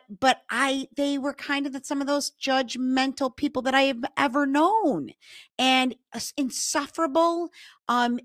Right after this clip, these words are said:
and when it all came down to it, I can remember thinking, "Boy, it would be nice if maybe I could make a living and help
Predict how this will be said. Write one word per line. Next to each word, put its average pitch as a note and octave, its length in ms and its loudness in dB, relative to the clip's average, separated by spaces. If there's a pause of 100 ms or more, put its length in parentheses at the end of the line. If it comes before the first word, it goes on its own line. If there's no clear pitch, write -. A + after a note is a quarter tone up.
(120)
and B3 200 -4 (120)
when A#3 160 -2
it B3 180 -4
all C4+ 200 0
came C#4 260 -4
down C#4+ 320 0
to G3+ 160 -4
it, F3+ 220 0
I A#3+ 120 -2
can B3 220 -6
remember A#3+ 540 -2
thinking, F#3+ 840 -2 (840)
"Boy, C#4 120 2
it A3 120 2
would C#4+ 160 0
be A#3 140 0
nice A3+ 560 0
if F#3 200 -6
maybe G#3 300 -6
I G3 100 -4
could F#3+ 160 -12
make F#3 220 -8
a E3+ 60 -8
living G#3+ 640 -2
and F#3+ 120 0
help F3 360 -2